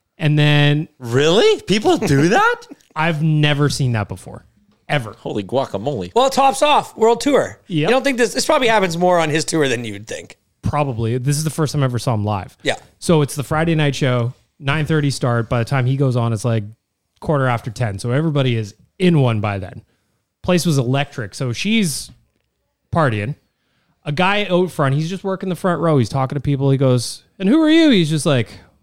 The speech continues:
Speaker 1: some guy says his name, doesn't matter. And he goes, "And is this your girlfriend?" "Nope." "What about that?" He goes, "Nope." He's like, "Are you here by yourself?" The guy goes, "Yeah, I just bought a single front row." And he goes, "Fuck, that's awesome." He's like, "What's it like with the ladies?" And he goes, he's a, "I'm a virgin."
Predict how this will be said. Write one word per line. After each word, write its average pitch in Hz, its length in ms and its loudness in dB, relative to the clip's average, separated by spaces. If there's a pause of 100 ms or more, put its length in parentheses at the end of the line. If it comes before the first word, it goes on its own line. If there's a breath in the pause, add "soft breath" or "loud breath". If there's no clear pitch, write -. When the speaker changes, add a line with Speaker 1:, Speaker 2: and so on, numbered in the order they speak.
(180)
Speaker 1:
some 120 240 -8
guy 110 220 -2
says 110 200 -2
his 98 60 -6
name, 101 240 -4
doesn't 104 200 -2
matter. 98 220 -4
And 123 80 -2
he 120 60 -4
goes, 110 220 -4
"And 117 200 -4
is 117 100 -6
this 202 160 -2
your 202 80 -4
girlfriend?" 254 580 -2
"Nope." 147 320 -6 (120)
"What 180 240 -4
about 269 160 0
that?" 185 220 0
He 135 60 -10
goes, 123 200 -8
"Nope." 160 160 -6
He's 135 100 -6
like, - 160 -10
"Are 120 60 -10
you 233 120 -4
here 359 180 0
by 170 140 -2
yourself?" 131 500 -8 (840)
The 135 60 -10
guy 123 160 0
goes, 113 200 -2
"Yeah, 160 140 0
I 139 60 0
just 117 140 -6
bought 131 120 -2
a 113 40 -6
single 143 300 -4
front 120 220 -10
row." 127 120 -2
And 123 80 -2
he 104 40 -8
goes, 95 160 -14
"Fuck, - 240 -14
that's 147 200 -6
awesome." 185 340 0 (260 soft breath)
He's 190 100 -10
like, 180 200 0 (500 loud breath)
"What's 226 180 -2
it 240 60 0
like 240 140 4
with 220 80 -8
the 226 60 2
ladies?" 226 280 2
And 143 80 0
he 139 80 0
goes, 131 180 0
he's 123 140 -2
a, 127 120 -4
"I'm 131 140 0
a 123 40 -2
virgin." 117 460 0